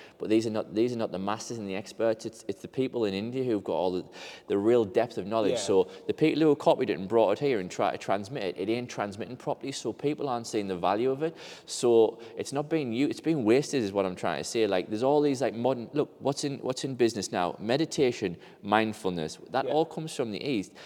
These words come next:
Speaker 2: Yeah.
Speaker 1: and there's so much more depth that goes in, and it's like, I'm, now I'm going on a pilgrimage over here. I'm now, s-, I'm thinking, "Shit, these guys know so much," right? Like, I've wasted, like, if I, if I'd have found this earlier on in life, when it actually, like, resonated with me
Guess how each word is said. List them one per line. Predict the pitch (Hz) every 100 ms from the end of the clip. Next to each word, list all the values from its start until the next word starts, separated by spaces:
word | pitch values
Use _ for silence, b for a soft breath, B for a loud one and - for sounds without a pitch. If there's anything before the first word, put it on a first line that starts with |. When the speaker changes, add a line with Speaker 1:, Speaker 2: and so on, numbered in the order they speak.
| B
Speaker 2:
Yeah. | 127
Speaker 1:
and | 107
there's | 107
so | - 160
much | 165 160
more | 127
depth | 104 131 156 -
that | 120
goes | 113 110
in, | 104
and | 92 110
it's | 107
like, | 110 104 - B B _
I'm, | 117 165 - 104
now | 127 170
I'm | 170
going | 165 156
on | 156
a | 151
pilgrimage | - 185 175 120
over | 104 95
here. | 151 117 -
I'm | 113 131
now, | 123 98
s-, | - -
I'm | -
thinking, | - 113 -
"Shit, | - -
these | - 127
guys | 113 107 117
know | 117
so | 113 - - 135 151
much," | 170 156 -
right? | 92 85 135 B B B B
Like, | 104 -
I've | 101 107
wasted, | 117 156 165 117
like, | 98 92 -
if | 107 -
I, |
if | 117 -
I'd | 147
have | 165
found | 135 120
this | 110 107 -
earlier | 101 98 101
on | 95
in | 90
life, | 98 170 151 -
when | 107
it | 98
actually, | 101 - - 98
like, | 92 85
resonated | 92 123 175 165 92
with | 87 80
me | 80